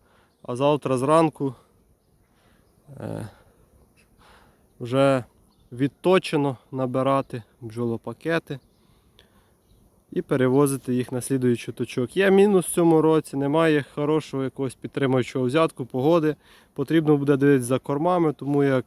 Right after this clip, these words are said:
е, я підгодовую періодично, е, нуклеуси, більш слабе щось, де не хватило медових рамок підставити.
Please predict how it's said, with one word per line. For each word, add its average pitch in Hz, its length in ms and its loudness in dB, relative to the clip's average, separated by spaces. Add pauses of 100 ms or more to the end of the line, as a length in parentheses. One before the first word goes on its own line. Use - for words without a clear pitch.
е, 123 300 -2
я 131 160 0
підгодовую 165 720 -2
періодично, 151 840 -2 (520)
е, 120 180 -8
нуклеуси, 180 720 0
більш 139 280 -6
слабе 170 420 0
щось, 147 280 -4
де 143 160 0
не 143 100 2
хватило 147 440 0
медових 139 420 2
рамок 185 400 0
підставити. 143 760 -4